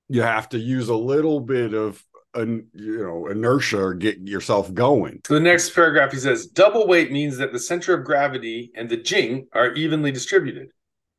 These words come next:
Speaker 2: This is inflexible and can only be stable in one direction. In this case, it is easy to be controlled by the opponent. Since people have only two legs, if the center of gravity and strength are evenly distributed,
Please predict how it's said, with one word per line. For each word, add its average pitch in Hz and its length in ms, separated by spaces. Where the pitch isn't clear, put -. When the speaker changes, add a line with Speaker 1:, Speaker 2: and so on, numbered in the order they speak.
Speaker 2:
This 170 160
is 170 120
inflexible 147 760
and 117 100
can 135 120
only 147 200
be 131 120
stable 131 420
in 117 100
one 117 160
direction. 110 520
In 131 120
this 196 180
case, 175 280
it 143 80
is 135 140
easy 185 320
to 143 80
be 123 140
controlled 101 380
by 90 140
the 90 100
opponent. 90 400
Since 143 220
people 190 240
have 165 140
only 175 220
two 175 180
legs, 151 480
if 127 100
the 131 80
center 165 300
of 127 80
gravity 147 380
and 131 120
strength 151 380
are 120 120
evenly 139 340
distributed, 135 640